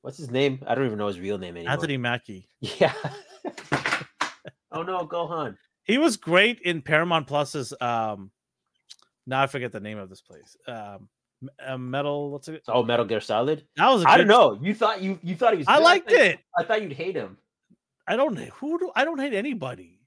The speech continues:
Speaker 1: I mean, you don't like anything either.
Speaker 2: <laughs> Yeah, I didn't say that. I didn't say I didn't hate anyone. No, it was, uh, it was not bad. It was, it was pretty good. For, I was going in with, see, the thing, the thing is, I went with low expectations.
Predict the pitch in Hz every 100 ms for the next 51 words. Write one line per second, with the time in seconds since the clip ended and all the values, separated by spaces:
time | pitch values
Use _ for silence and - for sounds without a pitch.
0 | _ _ _ - 120 104 98 80 95 113
1 | 98 82 90 101 92 82 82 143 104 92
2 | 110 - - - - - - 269 254 110
3 | 151 135 135 120 165 101 104 135 131 160
4 | 143 131 107 117 196 101 98 - _ _
5 | - 175 _ _ _ 233 320 254 277 262
6 | 285 226 285 285 311 330 339 196 139 135
7 | - 170 254 240 269 202 - 185 202 220
8 | 202 - _ _ _ 180 262 302 175 196
9 | 196 165 165 151 131 _ - 190 190 202
10 | 208 147 151 214 214 156 131 143 160 156
11 | 110 120 127 117 - 110 - 107 95 _
12 | _ _